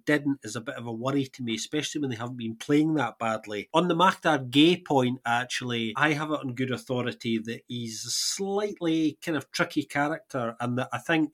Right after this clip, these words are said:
Blesson managed to get the best out of him last year, kind of despite those, those kind of personality, eh, issues. I think reading between the lines, he's perhaps a little bit disruptive, I think, as well, and, and I think the, the, there's been a reluctance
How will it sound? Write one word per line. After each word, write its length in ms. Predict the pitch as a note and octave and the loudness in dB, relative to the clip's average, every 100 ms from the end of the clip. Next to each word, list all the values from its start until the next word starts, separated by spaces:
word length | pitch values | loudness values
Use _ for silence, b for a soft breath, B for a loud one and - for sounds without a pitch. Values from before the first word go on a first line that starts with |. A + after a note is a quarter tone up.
| C3 | -2
Blesson 480 | C3+ D#3+ - D#3 C3+ | 2 2 2 2 4
managed 380 | C3+ C3 - | 4 4 -2
to 60 | - | -2
get 200 | B2+ - | -2 -4
the 80 | A2+ | 0
best 340 | C3 C#3 - | 2 2 2
out 200 | D3 C3+ | 0 0
of 100 | B2 | -2
him 140 | A#2+ A2 | -6 -4
last 380 | A2+ A2 - | -4 -4 -6
year, 340 | B2 A2+ G#2+ G2+ - | 0 0 0 -6 -4
kind 120 | B2+ | -4
of 120 | A2+ | -4
despite 560 | - - - C#3+ C#3 C#3+ B2+ | -4 -6 2 4 4 0 -4
those, 340 | A#2+ A2 - | -2 -2 -4
those 220 | C3 A2+ | -4 -4
kind 180 | - C3 | -4 -6
of 140 | A2 - | -6 -4
personality, 1000 | C3 A#2+ B2 A#2+ B2+ C3+ B2+ A#2 A2+ A2+ | -4 -4 -4 -2 -2 -4 -6 -4 -4 -6
eh, 300 | A#2 A2+ - | -8 -8 -8
issues. 600 | A#2 - A2+ A2 G2+ - - | -8 -6 -6 -8 -8 -10 -4
I 140 | A#2+ | -4
think 320 | A#2 - C#3+ D3 | -2 0 0 0
reading 260 | B2+ B2+ | -2 -2
between 320 | A#2 - B2 | -2 -4 -4
the 100 | A#2+ | -2
lines, 540 | A#2+ A#2+ A#2 A#2 A2 - | -2 -2 -2 -6 -6 -8
he's 200 | F3 B2 | -8 -12
perhaps 560 | - B2 - D3+ - | -8 -4 0 0 0
a 60 | C3+ | -2
little 240 | B2+ B2 | -2 -2
bit 240 | A2+ C3 - | -8 -10 -8
disruptive, 680 | G#2+ - C#3+ - - B2+ A2+ | -6 0 -2 -2 -4 -4 -4
I 100 | A#2 | -6
think, 180 | - A#2+ A2 | -4 -4 -4
as 160 | A2+ - | -10 -4
well, 360 | B2 B2+ B2+ | 0 0 0
and, 220 | A#2+ A#2 B2+ | -2 -6 -6
and 300 | A#2+ A#2 A2 - - | -6 -4 -6 -8 -10
I 80 | A#2 | -4
think 300 | - C#3 C#3 | 0 0 0
the, 320 | B2 A#2 B2 | -4 -4 -8
the, 160 | C#3 - | -14 -10
there's 220 | B2+ - D#3+ | -10 -8 -4
been 140 | - C3+ | 2 2
a 40 | |
reluctance 960 | B2 B2+ D3+ - - C3 - - - | 4 4 4 2 -4 -4 -2 -2 0